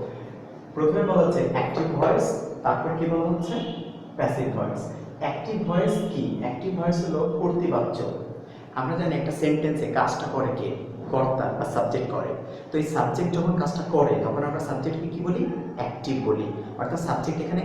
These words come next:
অ্যাক্টিভ আছে, সাবজেক্ট কাজটা করছে, অর্থাৎ সেখানে কর্তা প্রধান। একটি সেন্টেন্সে যদি আমরা সাবজেক্টকে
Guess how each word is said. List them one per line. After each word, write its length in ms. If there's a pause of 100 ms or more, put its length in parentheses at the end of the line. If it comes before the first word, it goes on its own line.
অ্যাক্টিভ 360
আছে, 220
সাবজেক্ট 400
কাজটা 220 (100)
করছে, 320 (440)
অর্থাৎ 380
সেখানে 460
কর্তা 320
প্রধান। 420 (560)
একটি 160
সেন্টেন্সে 500
যদি 240
আমরা 260
সাবজেক্টকে 840